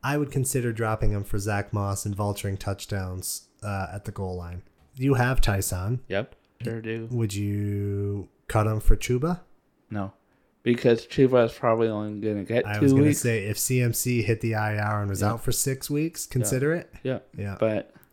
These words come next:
Speaker 2: I have a decent team who I don't actually
Speaker 1: Humble brag.
Speaker 2: <laughs> Yeah, right. <laughs> I, I, I have the best team in
Speaker 1: I know. I,
Speaker 2: any-,
Speaker 1: it's
Speaker 2: anywhere,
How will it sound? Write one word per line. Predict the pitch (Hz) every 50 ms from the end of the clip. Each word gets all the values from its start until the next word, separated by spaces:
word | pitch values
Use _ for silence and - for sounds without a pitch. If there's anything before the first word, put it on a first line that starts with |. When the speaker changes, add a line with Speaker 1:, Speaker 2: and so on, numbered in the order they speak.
| - - -
Speaker 2:
I | - 147
have | 185 180 156 135
a | 117
decent | 113 120 117 117 117 - - 110 101 95
team | - - 98 90 92 101 101 110
who | 117 107 104 95 80
I | 87 98 107
don't | 110 117 113 113 107 92 - _ _ _ - - - _ _ _ _ _ -
actually | 107 107 120 - - 123 120 117 - - -
Speaker 1:
Humble | - - 98 92 92 90
brag. | - 82 80 82 90 98 - - -
Speaker 2:
<laughs> | - - _ _ _ _ _ _ - - - - _ _ - - - - - - - - -
Yeah, | 170 175 180 147 110 - - - - - - 139 - - -
right. | - 196 139 - - - 165 - -
<laughs> | - 226 208 208 180 - - - - - - - - - - - _ _ _ _ - - - - -
I, | 135 139 143 -
I, | - 131 143 143 143 - -
I | - 143 143
have | 151 151 156 139 139 139 135 135
the | 135
best | 131 131 - 135 135 139 - - - - -
team | - 143 135 127 127 127 127 123
in | - - - 110 117 113 113
Speaker 1:
I | - 147 147 143 139 131
know. | 120 117 113
I, | 107 117 135 151 165
Speaker 2:
any-, | 175 190 202 -
Speaker 1:
it's | - - 220 233 247 233 208
Speaker 2:
anywhere, | - 160